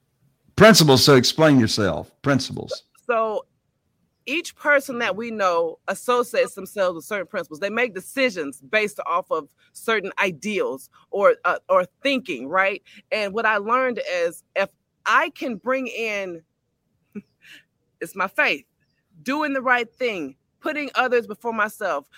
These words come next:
Speaker 2: always making sure that I leave people better than I find them. And no matter what deal or opportunity I enter into, I bring that principle,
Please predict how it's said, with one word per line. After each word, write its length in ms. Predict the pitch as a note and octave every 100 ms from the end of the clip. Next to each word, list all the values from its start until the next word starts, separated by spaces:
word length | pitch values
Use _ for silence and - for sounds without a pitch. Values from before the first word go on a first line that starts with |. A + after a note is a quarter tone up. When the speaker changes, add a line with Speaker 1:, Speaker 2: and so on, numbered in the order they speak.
| - -
Speaker 2:
always 460 | B3+ D4+ D4+ C#4
making 220 | B3+ B3 A#3+
sure 120 | C4
that 140 | G#3+
I 80 | G#3+
leave 220 | A3+ A3+
people 200 | B3+ F#3
better 220 | E3+ G#3
than 160 | F#3+ F#3
I 100 | F3+
find 380 | - G3 F3+ D3
them. 160 | B2 - _ _ -
And 160 | A#3
no 100 | A#3+
matter 320 | C#4 C4 A3 G3
what 440 | F3 G3 D4+ F4+ _ _ _ -
deal 440 | B3 D4+ C#4 A3
or 80 | G3+ -
opportunity 600 | B3 A#3 - C4+ A3+ G#3+
I 120 | G#3+
enter 300 | A3+ A#3 A#3+
into, 320 | A3 - F#3 - _ -
I 200 | B3 C#4
bring 520 | F3+ A#3 C4 B3+ A3+ D#3
that 360 | G#3+ A3 -
principle, 580 | - A3 - - B2+ A#2+